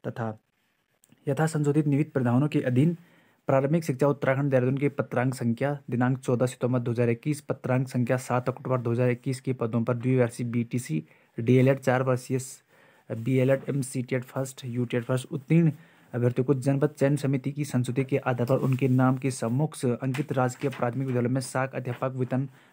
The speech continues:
लेवल छः के पदों पर दो वर्ष के परीक्षीय काल पर अस्थायी रूप से नियुक्ति प्रदान की जाती है। यह नियुक्ति इस हेतु माननीय उच्च न्यायालय योजित रिक्त याचिकाओं के अंतिम निर्णय के अधीन रहेगी। आप सभी को पता है, हाईकोर्ट में जो याचिका दायर हुई, उसके अधीन ये नियुक्ति रहेगी। और आगे कहा कि प्रथम नियुक्ति के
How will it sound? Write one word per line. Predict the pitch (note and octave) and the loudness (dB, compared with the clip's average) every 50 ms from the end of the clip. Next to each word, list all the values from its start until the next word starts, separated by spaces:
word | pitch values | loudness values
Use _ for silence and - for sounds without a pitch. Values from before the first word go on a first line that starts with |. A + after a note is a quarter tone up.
| _ - | _ -4
लेवल | C#3 C#3 C#3+ C3 | -2 0 0 0
छः | - - C#3 | 0 -2 -2
के | C3 D3 C#3+ | 0 0 0
पदों | - C#3 B2 C3 B2 | 0 0 0 0 0
पर | B2+ B2 | -2 0
दो | A#2+ C3 C3+ | 0 0 2
वर्ष | C3 C3 B2+ C3 | 2 2 0 0
के | - - C#3+ D#3 D#3 - _ - - _ _ _ _ _ _ _ _ _ _ - | -2 -4 -4 -4 -6 -8 _ -20 -20 _ _ _ _ _ _ _ _ _ _ 0
परीक्षीय | C#3 D3+ C#3+ - - D#3 D3 | 0 0 0 2 2 2 2
काल | C#3+ - C#3 C#3 C#3 | 4 2 2 0 0
पर | C3 C3+ D3 D3+ D3 - - - _ - | 0 0 0 0 -2 -4 -10 -10 _ 2
अस्थायी | C#3+ C#3+ C#3 - C#3+ C#3 | 2 2 2 2 0 0
रूप | C#3 C#3 C3 | 0 0 -2
से | - C#3+ | -2 0
नियुक्ति | C3+ C3 B2+ B2 - C#3+ | 0 0 0 0 0 -2
प्रदान | - B2 C3 C#3 C#3+ | -2 0 0 0 0
की | - C3+ | 0 2
जाती | B2+ C3+ B2 B2 | 2 2 4 2
है। | B2 | 2
यह | B2+ B2+ C3 | 2 4 4
नियुक्ति | C#3 C#3 D3 D3 - D#3 D#3 - | 4 4 2 0 0 0 0 0
इस | - E3 - - | -2 -4 -4 -4
हेतु | C#3+ C#3 - C#3+ | -4 -4 -2 -2
माननीय | C#3+ C3+ C3 C3+ C3+ C#3 | 0 0 0 0 0 -2
उच्च | C3+ - C#3+ B2+ | -2 -4 -4 -2
न्यायालय | - C3 B2+ B2+ C3+ C3+ | 0 0 2 2 2 2
योजित | C3+ B2+ A#2+ C#3+ C#3 - - C3+ | 2 0 0 0 -2 -4 -2 0
रिक्त | C3+ C3+ - - - | 0 0 -2 -4 -2
याचिकाओं | C#3 B2+ A2+ B2 B2 B2 A#2+ A#2+ | -2 0 0 0 0 0 0 0
के | A#2 C3 C3+ C#3 C#3 - - | 0 -2 -4 -6 -6 -4 0
अंतिम | C3+ C3+ B2+ D3+ C#3+ | 0 2 4 4 4
निर्णय | C3+ C3+ B2+ C3 | 4 4 2 2
के | B2+ C3+ | 2 2
अधीन | C3 B2 C3+ D3+ C#3+ | 2 4 2 2 2
रहेगी। | C3+ A#2+ A#2 A2+ A2+ A2+ A#2 | 2 2 2 0 0 0 -2
आप | A#2 A#2+ - | -2 -4 -4
सभी | - - A#2+ C3 | -4 -4 -2 -2
को | C3+ - D3 | 0 0 2
पता | D3 D3 C#3 | 2 2 2
है, | C3+ D3 C#3 C3+ - - - _ | 2 0 -4 -6 -10 -18 -20 _
हाईकोर्ट | - - B2 A#2+ - C3+ C#3 | -2 0 2 2 2 2 2
में | D3 D3 | 2 4
जो | D3 D3 | 4 4
याचिका | C#3+ C#3+ B2 B2 A#2+ B2+ C#3 | 6 6 6 4 4 2 2
दायर | C3+ B2 B2 B2 B2 | 2 4 4 4 4
हुई, | B2 C#3 D3 | 4 2 0
उसके | B2+ - - C#3 | -2 -2 -2 -2
अधीन | C3+ C3 C3 | 0 0 0
ये | C3+ C#3 D3 - _ _ _ - - - _ - | 0 -2 -4 -8 _ _ _ -20 -20 -20 _ 0
नियुक्ति | C3+ B2+ A#2+ - D#3+ E3+ | 2 2 2 4 2 2
रहेगी। | D3 B2+ B2 A#2+ A#2 C3 C3+ | 4 4 4 2 2 2 4
और | C3 B2+ | 4 2
आगे | B2 B2+ C3 | 2 0 -2
कहा | B2+ - A2+ A#2 B2 | -2 -4 -2 -2 0
कि | C#3 C#3 | 0 0
प्रथम | C3 - C3+ C3 D#3 D#3 | 0 0 0 2 4 4
नियुक्ति | D#3 D#3 D3+ - D#3+ D3+ | 4 4 4 4 2 2
के | - D#3 D#3 | 4 4 2